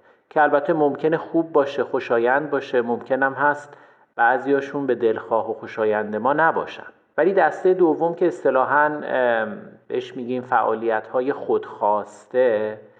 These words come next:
یعنی چیزایی که ما می‌تونیم در موردشون تصمیم بگیریم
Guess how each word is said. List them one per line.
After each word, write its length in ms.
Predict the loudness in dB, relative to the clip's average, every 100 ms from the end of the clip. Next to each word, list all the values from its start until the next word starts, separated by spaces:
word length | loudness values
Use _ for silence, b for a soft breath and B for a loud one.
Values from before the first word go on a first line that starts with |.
| b b b -6
یعنی 160 | -6
چیزایی 360 | -6 0 2 2
که 80 | 0
ما 120 | 0
می‌تونیم 480 | -2 -4 -2 0 2
در 180 | 2
موردشون 440 | 2 0 -2 -6 -6
تصمیم 580 | -2 -4 -4 -8 -4 -2
بگیریم 640 | -2 -4 -4 -6 -10